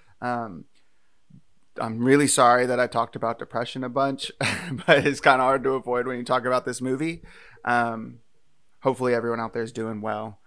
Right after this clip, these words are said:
In Portland, it's been a hard time to have depression because we, it is the, it is the end of June and it has rained all mo-, <laughs> like, all, it, and it looks like it's just gonna continue raining.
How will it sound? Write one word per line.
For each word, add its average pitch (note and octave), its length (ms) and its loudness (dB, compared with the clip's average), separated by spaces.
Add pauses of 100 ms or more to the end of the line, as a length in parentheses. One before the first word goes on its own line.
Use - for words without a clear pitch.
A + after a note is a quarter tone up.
(140)
In B2 140 -8
Portland, C3 640 2 (400)
it's - 160 -12
been C3+ 180 4
a A2 80 0
hard C3 300 6
time B2 240 2
to A#2 80 0
have A2 200 -4
depression A2 460 -6
because G#2 520 -8 (360)
we, C3 540 -2 (720)
it D3+ 100 -4
is C3+ 240 0
the, G#2+ 340 -6
it B2+ 100 -2
is - 280 -2 (100)
the - 160 -4
end D#3 220 2
of A#2 140 -2
June G#2 500 -8 (100)
and A2 380 -10
it - 180 -4
has A2 240 -4
rained G#2 520 -8
all G#2 260 -4
mo-, G#2 180 -14
<laughs> - 500 -6
like, - 360 -4
all, - 160 -8 (560)
it, E3+ 260 -4
and C3+ 160 4
it A#2+ 200 -6
looks D3 200 6
like C3+ 140 6
it's B2 140 2
just A2 160 -8
gonna A2+ 160 -2
continue A2+ 460 -6
raining. G#2+ 440 -14